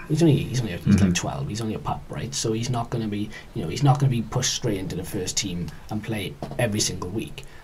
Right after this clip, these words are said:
Speaker 1: And you've got Messi then. How old's Messi? Thirty-four, thirty-five?
Speaker 2: Uh, no, I think,
Speaker 1: Or am
Speaker 2: 'cause
Speaker 1: I thinking of
Speaker 2: Ronaldo's
Speaker 1: Suarez? Am I
Speaker 2: thirty-four,
Speaker 1: thinking of
Speaker 2: thirty-five, isn't he?
Speaker 1: Suarez?
Speaker 2: Messi's, like, thirty, is he thirty-two or thirty-three? I'll
Speaker 1: But
Speaker 2: find out.
Speaker 1: Messi, Messi's only got a season or two left in him at Barca, I
Speaker 2: At
Speaker 1: think.
Speaker 2: the top,
Speaker 1: Beyond
Speaker 2: top.
Speaker 1: that, I don't think he's got too much else. Suarez
Speaker 2: Yeah.
Speaker 1: is struggling.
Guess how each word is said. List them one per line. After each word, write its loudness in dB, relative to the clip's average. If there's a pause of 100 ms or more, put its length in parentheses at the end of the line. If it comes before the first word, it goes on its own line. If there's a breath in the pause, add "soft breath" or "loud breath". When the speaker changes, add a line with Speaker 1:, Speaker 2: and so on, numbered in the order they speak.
Speaker 1:
And -2
you've 0
got -2
Messi 6
then. 0
How 4
old's 4
Messi? 4
Thirty-four, 2
thirty-five? -2 (220)
Speaker 2:
Uh, 0 (120)
no, 8
I 8
think, 8 (400 soft breath)
Speaker 1:
Or 8
am 10
Speaker 2:
'cause 12
Speaker 1:
I 12
thinking 12
of 12
Speaker 2:
Ronaldo's 12
Speaker 1:
Suarez? 12
Am 12
I 12
Speaker 2:
thirty-four, 12
Speaker 1:
thinking 12
of 12
Speaker 2:
thirty-five, 12
isn't 12
he? 10
Speaker 1:
Suarez? -2 (200)
Speaker 2:
Messi's, 12
like, 12
thirty, 10
is 6
he 10
thirty-two 10
or 12
thirty-three? 10 (140)
I'll 10
Speaker 1:
But 10
Speaker 2:
find 12
out. 12
Speaker 1:
Messi, 8
Messi's 10
only 12
got 12
a 12
season 12
or 10
two 6
left 4
in 4
him 2
at -2
Barca, 2
I -2
Speaker 2:
At 0
Speaker 1:
think. 2
Speaker 2:
the 6
top, 2
Speaker 1:
Beyond 12
Speaker 2:
top. 12
Speaker 1:
that, 4
I 4
don't 4
think -2
he's -2
got -2
too 0
much -2
else. 2
Suarez 12
Speaker 2:
Yeah. 12
Speaker 1:
is 12
struggling. 10